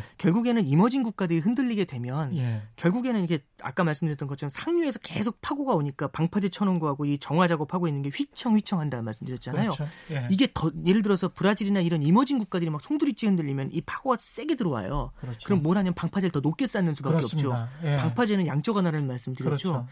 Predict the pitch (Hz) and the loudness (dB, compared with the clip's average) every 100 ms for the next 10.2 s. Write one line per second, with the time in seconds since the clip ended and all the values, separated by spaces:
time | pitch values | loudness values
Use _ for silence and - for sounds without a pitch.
0 | - 143 127 156 196 156 147 240 220 190 | -6 -4 -2 2 2 2 0 0 0 0
1 | 165 277 311 254 180 175 208 - - - | -2 -2 -2 -2 -4 -6 -10 -12 -8 2
2 | 196 240 143 - 113 143 180 131 135 170 | 2 2 -2 -4 -8 -4 0 0 -2 -8
3 | _ _ _ _ 156 147 - 143 147 214 | _ _ _ _ -4 -2 -2 0 2 4
4 | 190 - 160 170 - 320 254 156 135 123 | 2 2 0 0 0 0 2 4 2 0
5 | 139 185 139 131 175 - - 143 214 226 | -2 0 0 -2 -4 -10 0 4 6 4
6 | 202 - 330 320 277 - 349 359 262 160 | 2 0 2 2 2 2 4 6 4 2
7 | 156 131 127 127 131 - 180 151 143 190 | 0 -2 -4 -4 -6 -6 -4 -2 0 0
8 | 170 147 117 - - - 185 196 - 139 | 2 2 0 -6 -4 0 4 4 2 0
9 | 185 226 214 - 139 123 - - - 120 | 2 2 0 -2 -4 -4 -8 -16 -12 -8
10 | 135 139 | -6 -6